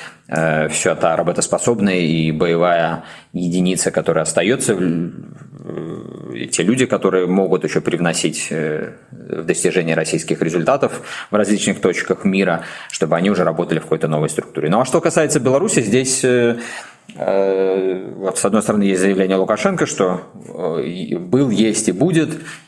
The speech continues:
и, следуя из этого заявления, можно сделать вывод, что никаких планов о том, чтобы, э, Вагнер уходил с территории Беларуси, нет. При этом, конечно, мы помним контекст. То есть, э, сюда, э, Вагнер переместился, по крайней мере,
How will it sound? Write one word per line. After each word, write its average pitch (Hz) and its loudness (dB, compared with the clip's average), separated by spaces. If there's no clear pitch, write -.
и, 82 -2
следуя 92 2
из 90 2
этого 87 2
заявления, 95 2
можно 87 0
сделать 87 0
вывод, 82 0
что 80 -2
никаких 82 -2
планов 82 0
о 76 -4
том, 80 -4
чтобы, 76 -2
э, 82 -12
Вагнер 90 0
уходил 87 0
с - -2
территории 80 0
Беларуси, 80 0
нет. 160 2
При 117 4
этом, 156 0
конечно, 127 2
мы 127 4
помним 110 2
контекст. 87 -2
То - -2
есть, - -6
э, 73 0
сюда, 92 2
э, 82 -10
Вагнер 87 0
переместился, 90 0
по - -4
крайней 82 0
мере, 78 0